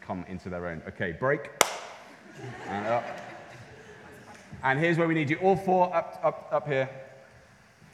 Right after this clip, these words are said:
And, um, okay, now then, lion.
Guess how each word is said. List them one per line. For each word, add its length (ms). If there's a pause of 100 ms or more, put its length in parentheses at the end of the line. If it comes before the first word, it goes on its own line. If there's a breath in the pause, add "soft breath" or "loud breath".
(720)
And, 320 (360)
um, 480 (500)
okay, 220
now 200
then, 240 (440)
lion. 360